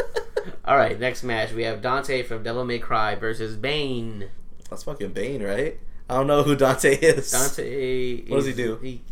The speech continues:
Speaker 2: has a sword and he kills demons on the reg. He would fuck Bane up. Sadly.
Speaker 1: Fine.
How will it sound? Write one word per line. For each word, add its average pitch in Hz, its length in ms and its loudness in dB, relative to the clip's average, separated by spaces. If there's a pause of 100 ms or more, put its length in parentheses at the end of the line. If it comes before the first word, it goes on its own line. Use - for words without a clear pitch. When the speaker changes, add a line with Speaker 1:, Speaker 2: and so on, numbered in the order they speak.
Speaker 2:
has 135 180 -4
a 104 40 -10
sword 127 400 -2
and 117 140 -6
he 104 180 -10
kills 131 280 -4
demons 113 540 -4
on - 100 -8
the 110 80 -6
reg. 107 360 -2 (400)
He 123 100 -4
would 117 100 -4
fuck 107 260 -6
Bane 76 200 -6
up. - 100 -2 (840)
Sadly. - 420 -4
Speaker 1:
Fine. 101 1080 -4